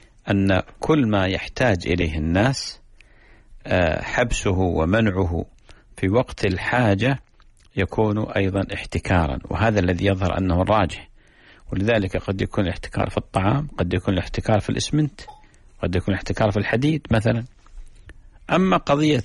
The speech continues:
ما، ما يعني، آه، بعض ال-، ال-، الأشياء التي ليست من الضروريات أو من الحاجيات لكن لا تصل إلى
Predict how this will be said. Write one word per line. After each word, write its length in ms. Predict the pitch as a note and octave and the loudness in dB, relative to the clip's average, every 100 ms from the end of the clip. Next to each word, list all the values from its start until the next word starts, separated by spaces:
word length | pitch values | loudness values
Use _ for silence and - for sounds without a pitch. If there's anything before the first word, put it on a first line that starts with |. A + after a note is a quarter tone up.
| - | -2
ما، 340 | G2 F#2+ - | 0 0 0
ما 460 | F#2 F2+ F2+ - - | -2 0 0 -2 -2
يعني، 560 | - C#2 C#2+ F2+ - - - - - - - | -2 0 0 0 -2 -6 -18 -20 -20 -20 -4
آه، 260 | - - - C3 | 0 0 0 2
بعض 300 | A2+ G2 F#2+ | 2 4 2
ال-، 260 | F2+ F2 | 2 4
ال-، 400 | F2 - F2 D#2+ D#2 - - - - - | 4 2 2 2 2 0 -2 -4 -6 -4
الأشياء 640 | - - F#2+ - F#2+ F2+ - - - - - - | -2 -2 0 2 2 2 -2 -14 -20 -20 -20 -4
التي 280 | G2+ - G#2 | -2 0 2
ليست 460 | D#3 D3 - - - - | 2 0 -4 -14 -10 0
من 140 | A2+ | 2
الضروريات 720 | G2 F#2 F2+ F2 F2+ E2+ - - | 2 2 2 2 2 0 -2 -2
أو 160 | - F3 | 2 2
من 180 | C#3 C3 | 4 2
الحاجيات 640 | A2 A2 G#2 A2+ C3 A2+ | 2 0 0 2 2 2
لكن 260 | A#2 A2+ A#2+ | -2 0 0
لا 240 | A#2 D3 | 2 2
تصل 360 | C#3+ C3 - F2 | 2 0 0 -2
إلى 360 | - F#2 F#2 | 0 2 2